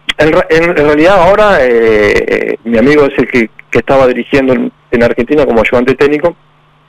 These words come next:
Él, en un momento vamos a trabajar juntos porque compartimos los mismos gustos, que eso, la idea de conformar un, un cuerpo técnico que no solo, eh, sean leales, sino también que con-, que compartan el mismo gusto futbolístico.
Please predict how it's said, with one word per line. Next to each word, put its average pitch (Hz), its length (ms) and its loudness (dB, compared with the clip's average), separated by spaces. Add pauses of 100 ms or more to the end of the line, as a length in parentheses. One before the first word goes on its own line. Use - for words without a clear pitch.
(520)
Él, 120 340 0
en 113 160 -2
un 123 60 2
momento 120 300 2
vamos 110 200 0
a 113 40 -4
trabajar 113 440 -2
juntos 110 280 -4
porque 110 240 -4
compartimos 113 520 0
los 107 80 0
mismos 117 240 2
gustos, 151 300 0
que 120 100 -2
eso, 113 200 0 (180)
la 104 160 0
idea 123 240 2
de 113 120 0
conformar 120 500 0
un, 127 140 -4 (360)
un 135 140 0
cuerpo 135 320 -2
técnico 156 480 0
que 127 100 -4
no 123 100 2
solo, 131 380 0 (540)
eh, 107 300 -6 (300)
sean 139 220 2
leales, 156 380 0
sino 123 180 -2
también 123 260 -2
que 120 140 -2
con-, 113 260 -2 (280)
que 113 100 -6
compartan 120 600 0
el 113 140 0
mismo 131 260 4
gusto 127 300 2
futbolístico. 131 580 -2